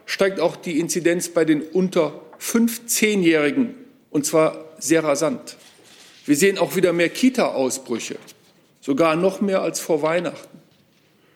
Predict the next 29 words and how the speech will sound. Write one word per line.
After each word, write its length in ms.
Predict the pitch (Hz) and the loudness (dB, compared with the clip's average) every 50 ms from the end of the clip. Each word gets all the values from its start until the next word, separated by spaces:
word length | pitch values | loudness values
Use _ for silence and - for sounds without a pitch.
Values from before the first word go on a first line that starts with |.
| _ _ | _ _
Es 160 | - - - | -14 -14 -2
könnte 320 | - 190 202 240 233 254 202 | 0 2 2 4 2 2 2
sein, 260 | 165 175 175 196 220 | 2 2 2 2 2
dass 160 | 214 196 - | 0 0 0
hier 120 | - 208 180 | -2 -2 -2
die 100 | 190 180 | 0 0
noch 220 | 180 165 170 - | 0 0 0 -2
ansteckendere 720 | 165 185 196 - - 208 185 - 190 175 180 160 165 156 | -2 -2 -2 -2 0 -2 -2 0 -2 -2 0 0 0 0
Variante 540 | 151 160 143 147 139 143 151 170 180 - 185 | 0 0 0 0 0 0 0 -2 -2 -4 -4
B 200 | 156 147 165 160 | 0 2 2 2
eins 300 | - - 156 156 160 - | 2 2 -2 -2 -2 -2
eins 260 | 135 160 156 139 - | -4 -4 -4 -4 -4
sieben 480 | - 175 196 208 190 160 127 - - - - - _ _ _ _ - - | -4 -2 -2 0 0 -2 -4 -4 -8 -20 -20 -20 _ _ _ _ -10 -2
eine 240 | 139 143 139 139 135 | 2 2 2 2 2
Rolle 300 | 139 143 151 156 175 175 | 2 2 4 4 4 2
spielt. 400 | - - - 185 185 190 - - | 0 -4 -2 0 0 0 2 0
B 100 | 160 - | 0 2
eins 220 | 127 147 151 147 | 2 0 0 0
eins 240 | 143 151 143 135 - | 0 0 0 0 -2
sieben 300 | 156 180 185 202 202 202 - - _ _ _ _ _ _ _ _ | -6 -4 -4 -4 -6 -8 -10 -20 _ _ _ _ _ _ _ _
breitet 400 | - - 147 156 170 - 165 156 | -2 0 0 0 0 -2 -8 -6
sich 240 | - 175 160 - - | -6 -6 -4 0 2
ja 180 | 170 160 156 | 2 2 2
insgesamt 640 | - - 160 156 - - - 143 143 147 143 143 147 - | 0 -2 -4 -4 -6 -6 -6 -2 0 0 0 -2 -4 0
sehr 220 | 151 165 156 139 | 2 2 2 2
rasch 400 | 143 156 170 156 - - - - - - - - | 0 -2 -2 -2 -4 -6 -8 -10 -16 -18 -6 -2
in 140 | 147 147 | -2 2
Deutschland 460 | 135 143 143 156 147 - 147 131 123 - | 4 4 2 2 0 -2 -4 -4 -4 -2
aus. 500 | 117 123 131 123 113 - - - - | 0 0 0 0 0 -2 -6 -8 -8